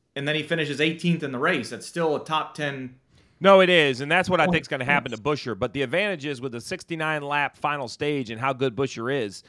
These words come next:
Speaker 2: I think he's gonna finish both stages out. He's gonna finish somewhere in the top six or seven of both stages, and he's gonna finish somewhere seventh to thirteenth in the race. He's gonna drive up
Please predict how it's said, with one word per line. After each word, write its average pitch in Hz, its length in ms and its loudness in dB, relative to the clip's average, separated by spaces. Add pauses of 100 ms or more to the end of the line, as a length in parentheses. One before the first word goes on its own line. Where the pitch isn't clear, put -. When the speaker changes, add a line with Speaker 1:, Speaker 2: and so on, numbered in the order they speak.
(200)
Speaker 2:
I 131 100 2
think 147 140 0
he's 135 80 -4
gonna 131 200 -2
finish 131 280 -6
both 143 220 0
stages 135 420 -6
out. 127 260 0
He's 123 140 -6
gonna 131 200 -4
finish 131 280 -10
somewhere 143 240 -6
in 139 80 -8
the 131 60 -10
top 131 260 -4
six - 240 -12
or 123 60 -14
seven 123 280 -4
of 117 80 -8
both 127 180 -4
stages, 117 500 -8 (240)
and 120 120 -2
he's 131 120 -2
gonna 127 180 -2
finish 135 320 -6
somewhere 127 320 -4
seventh 139 460 -4
to 120 80 -6
thirteenth 127 480 -8
in 117 80 -10
the 110 80 -8
race. 95 260 -8
He's 104 120 -12
gonna 107 180 -8
drive 113 400 2
up 110 240 -2